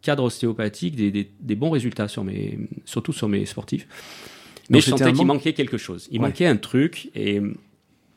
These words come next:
Speaker 1: et une année, euh, j'ai un ami à moi qui est formateur, en fait, en,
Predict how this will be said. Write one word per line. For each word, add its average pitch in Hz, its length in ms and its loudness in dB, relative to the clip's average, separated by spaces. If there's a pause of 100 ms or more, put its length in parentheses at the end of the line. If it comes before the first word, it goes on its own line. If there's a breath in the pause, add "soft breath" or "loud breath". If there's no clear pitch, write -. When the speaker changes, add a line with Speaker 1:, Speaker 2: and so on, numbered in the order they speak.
(280)
Speaker 1:
et 98 140 -2
une 135 200 8
année, 113 520 0
euh, 90 640 -6
j'ai 107 140 0
un 117 100 2
ami 110 260 2
à 95 60 0
moi 92 300 -2
qui - 120 -8
est 104 40 -8
formateur, 92 640 -4
en 85 120 -8
fait, - 300 -8
en, 85 340 -8